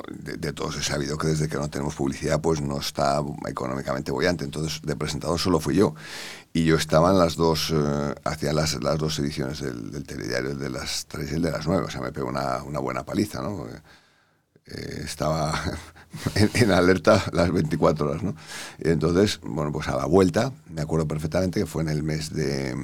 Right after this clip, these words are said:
en, en el mes de agosto, eh, fue, sí, fue el, fue el dos mil dieciocho, definitivamente, el dos mil dieciocho. Bueno, pues en el mes de agosto, eh, me llama el día quince de agosto. Eh, Rosa María Mateo había nombrado a, a Begoña Alegría, eh,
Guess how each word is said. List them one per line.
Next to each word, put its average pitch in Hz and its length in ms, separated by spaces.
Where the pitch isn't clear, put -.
en, - 560
en - 180
el 57 100
mes 76 200
de 80 100
agosto, 82 580
eh, 76 520
fue, 85 240
sí, - 220
fue 87 180
el, - 180
fue 104 140
el 92 60
dos 78 140
mil 76 140
dieciocho, - 400
definitivamente, - 640
el 69 60
dos 73 160
mil 73 100
dieciocho. - 300
Bueno, 60 160
pues - 160
en 73 60
el 71 100
mes 85 140
de 85 80
agosto, 82 420
eh, 73 680
me 76 220
llama 82 260
el 80 80
día 82 160
quince 87 300
de 78 40
agosto. 82 420
Eh, - 280
Rosa - 200
María 67 180
Mateo 73 260
había 65 200
nombrado 73 460
a, 71 180
a 82 120
Begoña 64 380
Alegría, 69 460
eh, 60 80